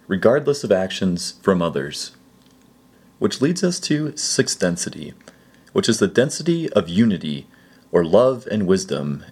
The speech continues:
and is associated with the indigo ray. This density takes approximately seventy-five million years to progress through. The goal here is to balance the love from fourth density with the wisdom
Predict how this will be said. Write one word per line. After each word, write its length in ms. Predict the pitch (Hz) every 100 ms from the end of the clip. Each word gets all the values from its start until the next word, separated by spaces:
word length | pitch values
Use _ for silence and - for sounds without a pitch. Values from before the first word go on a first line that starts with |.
| -
and 100 | 98
is 120 | 95
associated 640 | 92 - 131 143 156 151 127
with 140 | 127
the 180 | 151 -
indigo 360 | 101 92 71 69
ray. 380 | 73 76 69 - _ _ _ _ _ - _ _ _
This 140 | 143 143
density 400 | 165 156 - 123
takes 240 | 117 -
approximately 720 | 92 - 139 135 - 123 -
seventy-five 640 | 113 - 120 123 113 117 85
million 480 | 92 107 123 131 104
years 400 | 98 80 78 -
to 120 | 92
progress 460 | 87 87 87 87 -
through. 320 | 110 - - - _ _ _ _ _ - _ _ _ _ _ _
The 80 | -
goal 240 | 107 165 175
here 360 | 82 78 73 -
is 140 | 110
to 80 | -
balance 540 | - 127 165 175 - - - _ _ _
the 100 | -
love 400 | 85 123 170 170
from 220 | - 135 123
fourth 260 | 104 101
density 580 | 82 78 - 80 82 80 - _ _ _ _ -
with 180 | 113 110
the 80 | 92
wisdom 580 | 127 160 95 82 78